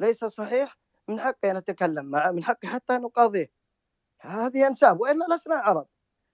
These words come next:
يصبح النسب لدينا كالأعاجم ينتسبون إلى أي نسب كان، ولا يهم يعني أن ينسب إلى مدينة أو جبل أو نحو ذلك. وأنا لا أقول هذا تكبر على الأعاجم،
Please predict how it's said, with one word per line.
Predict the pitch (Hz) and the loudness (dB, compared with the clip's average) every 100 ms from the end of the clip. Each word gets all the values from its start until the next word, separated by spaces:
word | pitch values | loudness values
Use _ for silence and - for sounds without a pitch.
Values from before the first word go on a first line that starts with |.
| _ - | _ -8
يصبح | 247 226 214 | -8 -4 -2
النسب | 208 240 254 233 | 0 0 0 -2
لدينا | 208 190 226 269 | -2 -2 -4 -4
كالأعاجم | 277 302 285 247 220 190 165 208 226 | -2 0 4 4 6 2 0 -8 -8
ينتسبون | 214 220 247 214 196 226 226 | -10 -8 -8 -8 -6 -6 -6
إلى | 196 180 147 _ _ - | -4 -4 -6 _ _ -6
أي | 196 185 | -2 -2
نسب | 170 - 151 151 143 | -4 -8 -8 -10 -2
كان، | 190 233 | 0 2
ولا | 240 233 | 4 4
يهم | 185 156 139 131 | 4 -2 -10 -14
يعني | 127 127 139 _ _ _ - | -14 -14 -16 _ _ _ -12
أن | 160 | -8
ينسب | 180 170 156 147 | -6 -4 -6 -6
إلى | 156 147 147 143 - _ _ _ - | -8 -6 -6 -10 -14 _ _ _ -10
مدينة | 151 143 170 240 180 | -8 -4 -2 0 0
أو | 165 156 | 0 -4
جبل | 147 156 180 208 | -6 -6 -4 -6
أو | 170 147 139 135 131 | -6 -8 -8 -10 -10
نحو | 143 147 | -10 -8
ذلك. | 139 131 123 113 _ - 170 _ _ _ | -8 -10 -20 -20 _ -16 -16 _ _ _
وأنا | 208 247 | 4 6
لا | 247 254 | 6 4
أقول | 240 240 | 2 0
هذا | 214 190 | 2 0
تكبر | - _ 220 175 170 | -6 _ -6 -4 -6
على | 160 165 | -8 -6
الأعاجم، | 156 170 147 208 | -2 -2 -2 -10